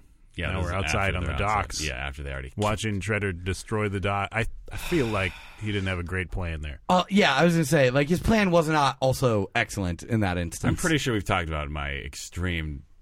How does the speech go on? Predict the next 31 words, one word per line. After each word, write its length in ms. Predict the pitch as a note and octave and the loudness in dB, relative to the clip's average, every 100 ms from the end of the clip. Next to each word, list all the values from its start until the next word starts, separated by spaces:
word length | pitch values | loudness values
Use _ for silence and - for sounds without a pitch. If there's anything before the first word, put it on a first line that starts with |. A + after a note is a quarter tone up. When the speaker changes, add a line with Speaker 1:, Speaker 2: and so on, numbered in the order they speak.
| - - | -20 -6
Speaker 1:
anger 360 | E2 D#2+ D2 C#2 | -4 -2 -6 -8
towards 260 | D2+ C#2+ | -8 -8
the 100 | E2 | -8
ending 220 | D2+ D2+ | -8 -6
of 80 | D2 | -8
that 160 | D#2 G2+ | -8 -4
movie 420 | G2 F2 D#2 D2+ | -4 -2 -2 -4
Speaker 2:
<laughs> 60 | D2+ | 0
Speaker 1:
before 880 | A2+ E2+ B2 C3 E3+ D#3+ A2 F#2 | 2 4 4 4 4 6 4 4
on 120 | E2+ E2 | 0 -2
this 140 | E2+ | -6
show. 380 | - F#2+ F2+ D#2 - - - - - - - - D3 | -2 -2 -2 -6 -8 -14 -18 -20 -20 -10 -8 -8 -2
Speaker 3:
What? 300 | F3+ B3 B3+ - | 2 2 0 2
I 120 | A#3+ | 4
don't 180 | C#4+ F#3 | 4 2
understand 420 | F3+ D3+ E3+ D3+ | 0 2 2 2
why 80 | C#3 | 2
you're 140 | A#2 | 0
angry 300 | C#3+ C3+ G#2+ | 0 0 0
towards 320 | - F2 D#2+ | -2 -6 -8
it, 120 | - - - - | -10 -14 -12 0
to 80 | C#3+ | 2
be 80 | |
Speaker 1:
Just 80 | C#3 | 4
Speaker 3:
perfectly 340 | C#3+ B2 A#2 A2+ | 4 2 2 2
honest. 240 | G2+ E2 | 0 0
Speaker 1:
I 80 | D3 | 2
was 60 | E3+ | 4
Speaker 3:
Like, 140 | C3 | 4
Speaker 1:
just 80 | C3+ - - - - - - - - - - | 0 -12 -20 -20 -18 -18 -18 -20 -20 -20 -2
Speaker 3:
I, 140 | D#3+ | 0